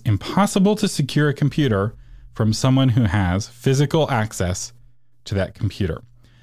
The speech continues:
So one of the best protections against hackers is a locked door in the real world. <laughs> So a wooden door with a lock on it, or a metal door with a lock on it,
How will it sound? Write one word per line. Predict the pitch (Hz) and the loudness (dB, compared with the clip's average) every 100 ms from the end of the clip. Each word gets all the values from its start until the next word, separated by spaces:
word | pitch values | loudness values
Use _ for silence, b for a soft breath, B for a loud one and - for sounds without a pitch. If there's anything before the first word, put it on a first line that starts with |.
| b b | b b
So | - 110 | -6 -2
one | 117 156 | 0 0
of | 135 | 0
the | 107 | -2
best | 90 120 160 - | -2 -2 -2 -4
protections | - 165 170 156 117 110 117 | -6 -2 -4 -2 0 0 0
against | 107 113 110 | 2 0 0
hackers | - 156 160 101 90 147 - - | -2 0 2 0 -2 -2 -6 -10
is | 120 101 | -4 0
a | 98 | 0
locked | 104 123 139 139 - - | 2 2 0 -4 -8 -4
door | 113 101 73 - - - | -2 -2 -6 -18 -20 -10
in | - 110 | -2 0
the | 101 | 0
real | 87 113 110 | 0 0 2
world. | 101 101 73 - | 2 0 -4 -12
<laughs> | - - - | -8 -4 -4
So | 127 120 143 113 B B B | -4 -2 0 -2 B B B
a | 113 | -2
wooden | 117 196 240 | 2 2 2
door | 202 202 196 | 2 2 2
with | 190 | 2
a | 180 | 0
lock | 190 190 185 | 0 0 -2
on | 170 | -2
it, | 151 - - | -2 -2 -2
or | |
a | 160 | 0
metal | 240 226 | 0 2
door | 160 131 | 2 2
with | 98 95 | 0 -2
a | |
lock | 101 98 - | -2 -2 -2
on | 92 | -4
it, | 85 | -4